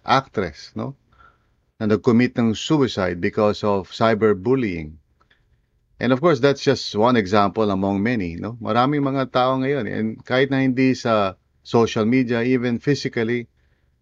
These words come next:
there is bullying, no? Whenever people tend to either reject or attack somebody because of his or her opinions, you know, or looks or whatever.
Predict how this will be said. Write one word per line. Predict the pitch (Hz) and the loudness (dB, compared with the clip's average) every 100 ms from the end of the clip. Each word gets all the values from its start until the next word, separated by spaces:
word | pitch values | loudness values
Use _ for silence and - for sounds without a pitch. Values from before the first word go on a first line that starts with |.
| _ - | _ -2
there | 117 | 0
is | 117 95 | 0 0
bullying, | 110 151 147 123 101 95 | 2 4 4 4 2 2
no? | 104 123 120 | -2 -2 -2
Whenever | 107 110 104 104 | 0 0 2 0
people | 98 120 117 107 101 - _ _ _ _ _ - | 0 -2 0 0 0 -4 _ _ _ _ _ 0
tend | 123 120 | 0 2
to | 117 101 101 107 | 0 0 0 0
either | 107 104 98 | 2 2 2
reject | 95 87 110 127 - | 0 -2 0 0 -2
or | 101 95 | -6 -4
attack | 95 - 110 - | -4 0 0 0
somebody | 113 101 92 117 101 98 113 - _ _ _ _ _ _ _ _ 104 | -2 -2 0 0 -2 -4 -8 -16 _ _ _ _ _ _ _ _ -8
because | 101 120 110 117 | 0 2 2 0
of | 104 | -2
his | 117 120 - | 0 -2 -2
or | 113 107 | -2 -2
her | 107 107 104 104 | 0 0 0 -2
opinions, | 101 165 196 113 85 - | -2 0 0 0 -2 -6
you | |
know, | 104 147 - - | -8 -8 -12 -20
or | - 104 101 98 | -6 -2 0 0
looks | 98 151 160 - - | 0 0 -2 -4 -6
or | 104 | -2
whatever. | 117 143 147 95 | 0 0 -2 -4